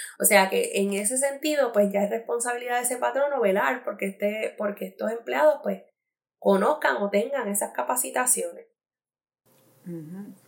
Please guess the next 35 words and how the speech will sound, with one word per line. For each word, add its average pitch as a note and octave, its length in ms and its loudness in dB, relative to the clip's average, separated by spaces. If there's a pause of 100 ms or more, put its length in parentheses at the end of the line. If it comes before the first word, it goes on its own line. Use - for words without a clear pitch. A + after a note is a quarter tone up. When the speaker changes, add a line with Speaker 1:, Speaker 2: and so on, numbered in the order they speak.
(240)
Speaker 2:
Oye, G#3 200 2
Denis, G#3 340 -4
vo-, F#3 200 0
y G#3 120 4
volviendo G3 560 6
para B3 200 12
atrás, A3+ 300 8
y G#3 120 8
disculpa, F3 720 2
para E3 220 4
la D#3+ 120 2
parte D#3+ 280 0
de G3+ 100 4
la G3+ 140 4
paga, D#3+ 300 -2
porque C#3 220 -2
yo C#3 80 -2
sé D3+ 140 -6
que F3 60 0
eso F3 180 -4
también, F3 580 -6
especialmente E3 540 -4
en E3 100 -2
estos E3+ 240 -4
últimos E3 440 -4
tiempos, D#3+ 420 -4 (100)
con C#3 240 -10
todo, C#3 260 -6 (100)
con C3+ 180 -8
toda C3+ 160 -6
esta D#3 200 -6
crisis D#3 420 -6 (440)
de, C#3 840 0
de C#3+ 160 -2
empleomanía, C#3+ 840 -2